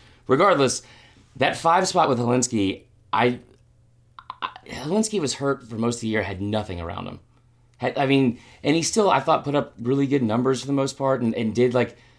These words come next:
it, it, he was unfair, like, what he was asked to do. Uh, the Plumlee thing, I, I think you're wrong about. I think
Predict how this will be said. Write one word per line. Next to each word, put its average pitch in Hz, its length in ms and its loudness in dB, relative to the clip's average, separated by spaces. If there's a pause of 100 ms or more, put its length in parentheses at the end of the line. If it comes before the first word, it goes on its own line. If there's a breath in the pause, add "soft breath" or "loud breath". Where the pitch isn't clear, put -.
(760 soft breath)
it, 175 240 -6
it, 180 100 -6
he 180 140 -2
was 165 180 -2
unfair, 123 600 2
like, 92 200 -4
what 107 160 -2
he 110 80 -4
was 98 120 -4
asked 92 220 -2
to - 60 -8
do. 90 300 -6 (260)
Uh, - 80 -8 (200)
the 127 160 -4
Plumlee 165 360 0
thing, 120 180 0
I, 110 160 0
I 95 140 -6
think 98 280 -8
you're 87 180 -8 (220)
wrong 90 280 -6
about. - 340 -8
I - 60 -16
think - 180 -16